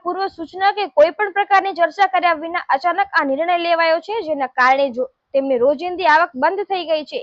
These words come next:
બહારથી આવેલા કામદારો પોતાના પરિવારથી દૂર રહીને ગુજરાન ચલાવતા હતા,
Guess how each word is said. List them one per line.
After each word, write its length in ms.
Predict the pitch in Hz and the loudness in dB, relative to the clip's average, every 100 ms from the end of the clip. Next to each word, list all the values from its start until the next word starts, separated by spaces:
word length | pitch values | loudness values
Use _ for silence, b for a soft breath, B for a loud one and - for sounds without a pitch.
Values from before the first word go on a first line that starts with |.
| - | -6
બહારથી 520 | 262 311 403 427 440 | -2 4 2 2 2
આવેલા 400 | 392 381 370 381 | 4 4 2 0
કામદારો 480 | 381 349 359 349 359 | 2 0 2 2 2
પોતાના 440 | 320 339 330 320 302 | 0 -4 -4 -4 -4
પરિવારથી 560 | 311 330 320 320 339 | -4 -2 -4 -4 -8
દૂર 240 | 254 320 370 | -10 -8 -2
રહીને 360 | 381 392 381 349 | 0 0 -2 -8
ગુજરાન 440 | 311 294 320 381 | -8 -4 -4 -4
ચલાવતા 440 | 370 359 349 349 | -4 -2 -2 -2
હતા, 280 | 302 339 - | -4 -6 -6